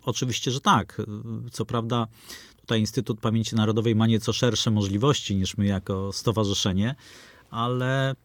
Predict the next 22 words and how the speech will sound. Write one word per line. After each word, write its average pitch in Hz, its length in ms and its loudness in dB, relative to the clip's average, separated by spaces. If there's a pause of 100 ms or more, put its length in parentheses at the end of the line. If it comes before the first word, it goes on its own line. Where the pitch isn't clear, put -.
(160)
odnajdowanie 131 640 4
informacji 120 600 0
o 120 80 2
tych - 220 -2
osobach 120 560 -2
jest - 300 -2
jednym 117 280 4
z 107 80 -2
naszych 120 260 0
statut-, 117 440 -2 (120)
statutowych 117 600 2
zadań 117 360 4
i 113 100 2
robimy 110 340 2
to 113 160 4
regularnie, 113 760 4 (640)
mając, 135 480 2 (140)
może 117 220 0
mówię, 110 240 4
nieco 117 260 0
mniejsze 123 340 0
możliwości 113 880 0